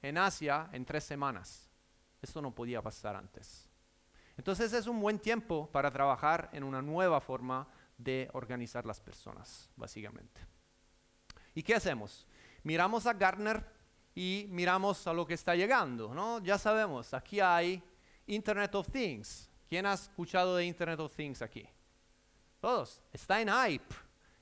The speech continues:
Aquí, eh, lo, lo, ¿de qué se habla hoy? Es hype, es word of mouth.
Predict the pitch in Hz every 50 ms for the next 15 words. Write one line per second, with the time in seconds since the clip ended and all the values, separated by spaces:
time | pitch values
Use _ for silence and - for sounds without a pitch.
0 | _ _ - 131 - - 233 247 208 165 175 196 196 - - _ 147 160 165 165
1 | - - - 180 170 180 170 - - - 170 175 170 160 - _ _ - 160 165
2 | 160 - 185 175 - 190 190 214 214 196 202 202 240 240 165 113 113 - - -
3 | - _ _ _ _ _ _ _ _ _ - - - - 226 220 175 135 120 -
4 | - - - - _ _ _ _ _ _ _ _ _ _ _ _ - 139 - 147
5 | 175 190 190 190 170 180 220 220 185 135 117 107